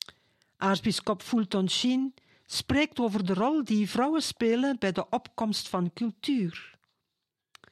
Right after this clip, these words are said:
Ik citeer: "Cultuur drijft de vrouw voort, want als ze haar kinderen niet had leren praten, zouden de grote spirituele waarden van de wereld niet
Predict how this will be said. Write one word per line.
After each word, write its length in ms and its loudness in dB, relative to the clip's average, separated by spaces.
Ik 180 -2
citeer: 680 0
"Cultuur 540 2
drijft 380 0
de 100 2
vrouw 340 2
voort, 540 0
want 400 0
als 200 -2
ze 80 -2
haar 300 0
kinderen 380 2
niet 160 2
had 200 -4
leren 360 2
praten, 520 -2
zouden 420 2
de 120 2
grote 340 2
spirituele 760 0
waarden 400 -2
van 200 0
de 120 -2
wereld 500 0
niet 440 0